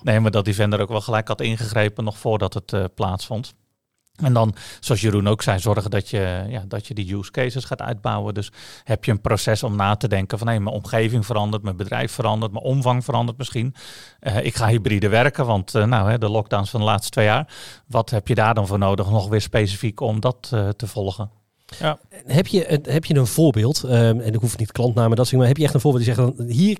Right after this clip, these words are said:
Speaker 3: hebben we echt gezien, oké, doordat we die logs goed hebben gezien, hebben we kunnen ingrijpen en we zien bij een klant anders X, Y, Z was gebeurd?
Speaker 1: Nou, je hebt wel omgevingen waar, eh, we bijvoorbeeld een deel, eh, heel strak hebben staan, maar ze hebben ook wel een omge-, een deel van de omgeving waar ze dingen mogen. Hè,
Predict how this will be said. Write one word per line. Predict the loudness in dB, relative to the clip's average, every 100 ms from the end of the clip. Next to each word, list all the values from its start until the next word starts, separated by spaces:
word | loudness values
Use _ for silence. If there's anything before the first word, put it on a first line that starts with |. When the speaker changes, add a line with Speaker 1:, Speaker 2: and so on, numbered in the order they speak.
| -2
Speaker 3:
hebben | 0 2 2
we |
echt | 0 2
gezien, | 2 4
oké, | 4 4 2 -2 -12 0
doordat | 2 2 2
we |
die | 2 4
logs | 4 2
goed | -2 0
hebben | 0 2
gezien, | 0 2
hebben | 4 4
we | 4
kunnen | 2 2
ingrijpen | 4 4 4 4 4 4
en |
we | 2
zien | 4 4
bij | 4 2
een | 2
klant | 2 2
anders | 2 2 0 -2 -2
X, | 0
Y, | 2 4
Z | 4 0
was | -2
gebeurd? | -4 -4 -6 -8 -20 -20 -14 -2
Speaker 1:
Nou, | 2
je | 4
hebt | 4
wel | 2 2
omgevingen | 2 2 2 2 2
waar, | 4 4 4 0
eh, | -4 0 2 4 4 2
we | 0
bijvoorbeeld | -2 -2 0 2 0
een | -2 -6 0
deel, | 2 2 0 -4
eh, | -8 -4 -2
heel | 0 0
strak | 0 -4 -2
hebben | -2 -2
staan, | 0 2 2
maar | 0
ze | 0
hebben | 0 0
ook | -4 -2
wel | 0 0
een | -2 -6
omge-, | -6 -6
een | -6 -2
deel | 0 0
van | -2
de |
omgeving | 0 2 2 2
waar | 0
ze | 0
dingen | -2 0
mogen. | 2 2 2 -2
Hè, | -6